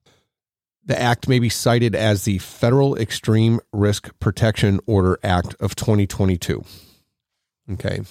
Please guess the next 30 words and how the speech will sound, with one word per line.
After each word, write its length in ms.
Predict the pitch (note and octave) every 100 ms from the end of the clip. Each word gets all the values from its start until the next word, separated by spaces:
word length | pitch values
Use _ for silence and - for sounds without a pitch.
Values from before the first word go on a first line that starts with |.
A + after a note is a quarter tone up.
| _ _ - _ _ - -
When 220 | - C#3
you 100 | C3
Google 380 | A#2 C3 B3+ A3
this, 420 | G#2+ G#2+ A2 - - _ _ _ _ _
the, 200 | A#2 G#2+
one 300 | G#2 A2+ B2
of 60 | B2+
the 60 | A2
first 320 | C#3+ D3+ -
thing 180 | A2+ G2+
that 120 | - - _ _
comes 320 | - A2+ G2+
up 240 | G2 G2+ - -
is 540 | G#2+ G2+ G2 - - - _ _ _ _ _ A#2
a 80 |
document 840 | A2 A2 G2+ A#2 A#2 G2 F#2+ - - - _ _ _
from 260 | - G#2 F#2+
whitehouse 480 | A2+ G2+ G#2+ G2
dot 220 | - F#2+ G#2+
gov. 500 | G#2 G#2 E2+ A#2 - _ _ _ _ _ _ _ _ _ -
And 80 | A2+
I 40 |
was 120 | G#2+
just 160 | G#2 F2+
reading 380 | G2 G2+ F#2+ F2
it 180 | E2+ -
a 40 | -
second 440 | - G2+ F#2+ G2
ago. 400 | - A1+ A#1 - - - _ _ _ _ _ _ _ _ - -
And 400 | A2 G#2+ F#2+